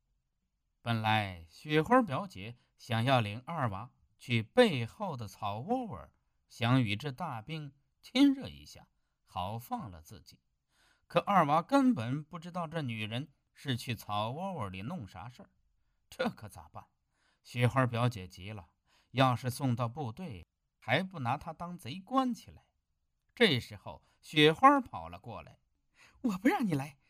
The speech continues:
你偏要来，丢人不丢人？”二娃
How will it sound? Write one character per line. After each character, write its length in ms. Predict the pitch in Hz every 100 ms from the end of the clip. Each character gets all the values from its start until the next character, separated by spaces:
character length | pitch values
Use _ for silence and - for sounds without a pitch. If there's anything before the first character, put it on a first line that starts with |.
| _
你 100 | 214
偏 180 | 202 - 453 440
要 120 | 320
来， 200 | 92 80 _ _ _ _ _
丢 220 | - 440
人 160 | 415 139
不 80 | 214
丢 160 | 101
人？” 140 | 82 _ _ _ _ _ _ _ _ _ _ _
二 220 | - 240 185
娃 260 | 170 214